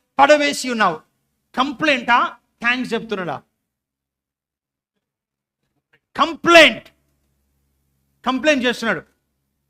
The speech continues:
కంప్లైంట్ చేస్తున్నాడు. Of course, నువ్వు, "నువ్వు నా అగాధ సముద్రంలో పాడవేసి ఉన్నావు."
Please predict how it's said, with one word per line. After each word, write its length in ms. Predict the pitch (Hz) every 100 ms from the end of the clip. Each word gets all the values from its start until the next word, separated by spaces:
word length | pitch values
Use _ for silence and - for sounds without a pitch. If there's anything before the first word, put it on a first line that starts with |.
| _ _ _ _ -
కంప్లైంట్ 340 | 254 311 262
చేస్తున్నాడు. 280 | 247 208 196
Of 80 | 294
course, 220 | 240 247
నువ్వు, 280 | - - 233
"నువ్వు 160 | 302
నా 100 | 294
అగాధ 640 | 277 247 277 392 392 381 -
సముద్రంలో 760 | - 311 349 330 320 285 269 262 277
పాడవేసి 640 | 320 330 294 277 247 240
ఉన్నావు." 320 | 240 262 240